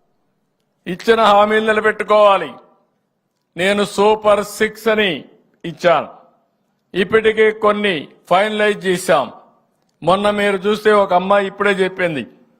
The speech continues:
మొదటి తారీఖున మా మామకి నాలుగు వేల రూపాయల పింఛన్ వస్తుందని. నేను చెప్పాను, పేదవాళ్లకు పింఛన్లు పెంచుతానని చెప్పాను,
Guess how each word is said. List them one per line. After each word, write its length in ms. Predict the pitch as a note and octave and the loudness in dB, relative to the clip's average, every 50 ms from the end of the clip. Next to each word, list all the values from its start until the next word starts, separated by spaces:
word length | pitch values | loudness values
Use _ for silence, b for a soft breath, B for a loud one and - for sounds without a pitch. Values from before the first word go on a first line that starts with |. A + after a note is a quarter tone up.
| _ _ _ _ _ _ _ - | _ _ _ _ _ _ _ -2
మొదటి 480 | - E3 F#3+ F#3+ G#3+ A3+ A3 G#3+ - G#3 | 0 0 2 2 2 2 2 0 0 2
తారీఖున 500 | G3+ G3+ G#3 G3+ G#3 G3+ G#3 G#3 G3+ G3 | 2 2 2 2 0 -2 -2 -2 -2 0
మా 200 | G3 F#3+ F#3 F#3 | 2 0 0 2
మామకి 680 | F3+ F3 F#3 F#3+ G3 G3 G3 G3 A3 G#3+ G3 F3 - - - _ _ _ _ _ _ _ _ _ _ _ _ _ _ _ _ _ _ _ _ | 2 2 2 2 2 0 -2 -2 -2 -2 -2 -4 -6 -12 -20 _ _ _ _ _ _ _ _ _ _ _ _ _ _ _ _ _ _ _ _
నాలుగు 340 | C3 C#3+ D3+ E3+ F3 F3 E3+ | -2 0 0 2 0 0 -2
వేల 160 | E3+ E3+ E3 | -2 -2 -2
రూపాయల 400 | E3 D#3+ D#3+ - D#3 D3+ D3+ D3+ | -4 -8 -4 0 2 2 2 0
పింఛన్ 360 | C#3+ - C#3 C3 - C#3+ B2+ | -4 -8 -12 -12 -12 -10 -10
వస్తుందని. 520 | B2+ A#2 - - - B2+ A#2 G#2+ G2 F2+ - _ _ _ _ _ _ _ _ _ _ _ - | -10 -10 -10 -12 -14 -12 -10 -10 -12 -12 -18 _ _ _ _ _ _ _ _ _ _ _ -4
నేను 260 | D#3+ F3 F#3+ G#3 G#3 | 0 0 2 2 0
చెప్పాను, 640 | G#3 G3+ - G3 G3 G3 - - G#3 G3 F3+ D3 A2+ - - - _ _ _ _ _ _ _ _ _ _ - | -2 -2 -2 -4 -4 -2 0 2 2 2 2 -2 -6 -14 -20 -20 _ _ _ _ _ _ _ _ _ _ 0
పేదవాళ్లకు 640 | F#3 G3+ G#3+ G#3 G#3+ G#3+ G#3+ G#3+ G#3+ G#3+ G#3 G#3 G3 | 2 2 2 2 4 4 6 6 4 4 0 -2 -6
పింఛన్లు 580 | G3+ - F#3+ G#3 G#3 - G#3+ G#3 G3+ G3+ G#3 | -6 -6 -6 -6 -2 0 0 0 2 0 -2
పెంచుతానని 720 | G3+ G3+ F#3 F#3+ G3 F#3 G#3+ G3+ - G#3 G3+ G3 G3 G3 F#3 - G3 | 0 0 0 0 0 -2 -6 -2 0 0 0 0 -2 -6 -6 -6 -6
చెప్పాను, 520 | F#3 - - G#3 G3 G3+ G3+ G3 F3+ | -8 -4 -2 0 0 0 0 -2 -6